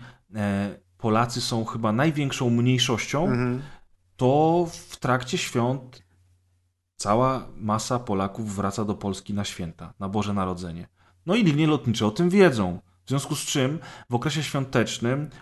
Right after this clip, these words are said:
Speaker 1: lot do Polski i po-, i powrotny po świętach kosztują tak horrendalne pieniądze,
Speaker 2: O.
Speaker 1: że Radek w tym roku postanowił zostać na miejscu, a do rodziny pojedzie chwilę później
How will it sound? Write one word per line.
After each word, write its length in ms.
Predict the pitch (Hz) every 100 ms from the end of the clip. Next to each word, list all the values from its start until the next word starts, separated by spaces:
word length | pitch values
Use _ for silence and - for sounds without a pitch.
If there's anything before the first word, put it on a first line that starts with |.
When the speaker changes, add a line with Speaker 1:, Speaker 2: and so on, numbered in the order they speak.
| -
Speaker 1:
lot 280 | 123 123 123
do 100 | 127
Polski 580 | 131 139 135 - 117
i 60 | 120
po-, 140 | - -
i 80 | 123
powrotny 520 | 127 117 131 131 120
po 160 | 120
świętach 560 | 117 - 107 131 135 - _
kosztują 380 | - 123 - 123
tak 180 | 135 135
horrendalne 540 | 143 123 117 120 117
pieniądze, 500 | 110 107 90 104 98
Speaker 2:
O. 400 | 170 165 160 - - -
Speaker 1:
że 180 | 123 185
Radek 320 | 151 156 156
w 40 |
tym 180 | - 135
roku 180 | 127 127
postanowił 600 | 123 120 113 110 117 117
zostać 400 | 113 117 - 107
na 80 | 110
miejscu, 500 | 101 143 - - 139 139 _ _ _ _ _ - _ -
a 100 | 123
do 100 | 123
rodziny 320 | 113 113 113
pojedzie 400 | 117 107 98 101
chwilę 300 | - 95 90
później 500 | 156 165 180 220